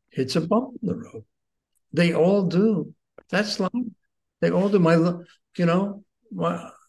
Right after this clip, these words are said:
you know, I, I joke, you know, I, I leave for work in the morning and Sandra says, you know,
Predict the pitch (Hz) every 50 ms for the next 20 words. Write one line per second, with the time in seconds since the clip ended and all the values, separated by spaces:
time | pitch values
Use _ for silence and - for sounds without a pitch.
0 | _ _ _ _ _ _ _ _ _ _ _ _ _ _ - 240 226 220 233 -
1 | - - - 156 170 - 160 160 160 160 - - - 151 147 135 185 196 196 180
2 | 185 - 156 139 139 131 127 127 - - - - - _ _ - - 147 147 151
3 | 160 151 165 196 185 - 175 156 147 160 160 156 160 147 139 131 123 113 110 113
4 | 135 147 147 135 123 110 - 160 143 143 139 135 135 - - 139 131 127 123 123
5 | 135 131 127 127 131 135 123 127